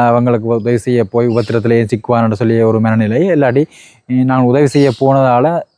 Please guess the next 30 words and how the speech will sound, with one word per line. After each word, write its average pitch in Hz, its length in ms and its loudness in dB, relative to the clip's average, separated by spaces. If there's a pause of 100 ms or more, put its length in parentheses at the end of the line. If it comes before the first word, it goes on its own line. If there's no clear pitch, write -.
(120)
இலங்கையினுடைய 135 480 0
சட்டத்திட்டங்களுக்கு 117 720 0
அமைவாக 113 380 -2
எங்களுக்கு 123 320 0
ஏதாவது, 110 260 2 (280)
அஹ், 113 200 -2
பின்னாடி 113 320 0
ஏதாவது 113 220 0
பிரச்சனை 113 260 -2
வருமோன்னு 104 440 -2
சொல்லி 101 160 -8
பயந்துதான் 110 480 0 (440)
அதிகமான 123 540 2
மக்கள் 110 380 -4 (320)
இப்படியான 127 440 0
உதவி 120 260 2
செய்யற 113 320 0
ஒரு 110 200 0 (220)
அந்த 101 180 -8
மனப்பாங்கில் 117 640 0
இருந்து 113 200 0
விடுபட்டு 117 440 0 (380)
சும்மா 147 240 0 (180)
தானும் 135 340 0 (280)
நாலு 131 280 0
பேரா 120 280 2 (120)
சேர்ந்து 117 360 -2
சும்மா 135 220 -4
வேடிக்கை 120 320 0
பார்க்கறத 107 360 -4